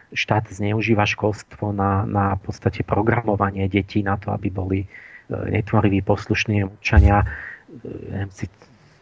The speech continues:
dneska sa tvárime, že nie, ale čo ja viem, si zoberte za príklad, neviem,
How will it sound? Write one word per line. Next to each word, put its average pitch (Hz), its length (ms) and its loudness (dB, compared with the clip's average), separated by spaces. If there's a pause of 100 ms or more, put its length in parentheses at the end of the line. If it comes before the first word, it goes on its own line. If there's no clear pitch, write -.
(1800)
dneska 95 320 -2
sa - 160 4
tvárime, 107 480 2
že 107 160 -2
nie, 104 240 0 (200)
ale 101 360 0 (160)
čo - 160 -10
ja 98 80 -2
viem, 101 160 -2
si 101 160 -10
zoberte 98 320 -6
za 98 160 0
príklad, 98 400 -2
neviem, 98 240 -4